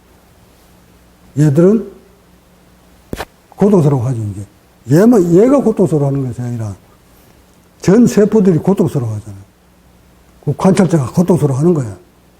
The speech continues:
그리고 그 관찰자는 무엇을 못했다는 거예요? 호흡신경 관리를 못했다는 거잖아. 그 자아가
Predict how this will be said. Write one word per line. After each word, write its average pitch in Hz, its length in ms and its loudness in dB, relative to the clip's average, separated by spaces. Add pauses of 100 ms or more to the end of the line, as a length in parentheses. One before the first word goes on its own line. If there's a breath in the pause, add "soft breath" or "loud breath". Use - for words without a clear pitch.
(240)
그리고 180 280 0
그 - 60 -12
관찰자는 190 760 0
무엇을 190 360 0
못했다는 190 540 -2
거예요? 104 220 -12 (2500)
호흡신경 208 640 2
관리를 269 400 4
못했다는 151 520 -4
거잖아. 101 220 -12 (2500)
그 - 200 -2
자아가 214 640 2